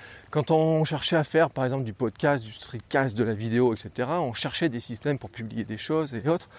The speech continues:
Mais petit à petit, les choses se développent. Et c'est pour ça qu'aussi, il faut avoir une veille un petit peu constante de ce qui se passe, des nouveaux services, et tester de voir comment les, les choses s'inter-, s'interfacent les unes avec les autres. Par exemple, euh, Auphonic, moi je vous dis, j'envoie ça sur un service qui s'appelle Spreaker, mais je pourrais envoyer ça aussi sur SoundCloud.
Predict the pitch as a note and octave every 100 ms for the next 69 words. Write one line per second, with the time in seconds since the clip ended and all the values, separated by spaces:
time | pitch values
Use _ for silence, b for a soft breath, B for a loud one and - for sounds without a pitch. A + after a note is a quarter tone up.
0 | B B B B - D3 - - F3+ -
1 | A3+ E3+ - F3+ - C#3+ B2+ G#2+ - C3+
2 | C#3 - E3+ F3 - G#3+ - C3 - F3+
3 | - A#2+ B2+ B2+ A#2+ A2 D3 C3 G2+ -
4 | - C#3 - A#2+ - C#3+ E3 G#3 G#2+ -
5 | A2+ - G#3+ G#3 A2+ G2+ G#2+ - C3 G#3+
6 | - B B B - D#3+ C4 - F3+ F3
7 | B2 F#3 - C#3 D3 F#3+ C#3 A2 - A#2+
8 | - F3 F#3+ - B B B B B -
9 | - F3+ F#3+ D#3+ D#3+ - F3 E3+ D#3+ G3
10 | G3 D3 C3 F3 D#3+ D#3 G#3+ E3 D#3 -
11 | B B B B G#2+ A#2 A#2 G3 G#3+ C#3+
12 | A2+ A2 - - C3+ D#3 A3 D3 A#2+ A2
13 | C3 A#2+ B2 C#3 C3+ A2+ A#2 - C3 -
14 | A2 B2+ B2 - G#2+ G#2 - - B2+ -
15 | G#3+ G#3 B2+ - A2+ A#2 A#2 A#2+ - C3
16 | A#2 C#3 C3 G2 - C#3+ C#3 - D#4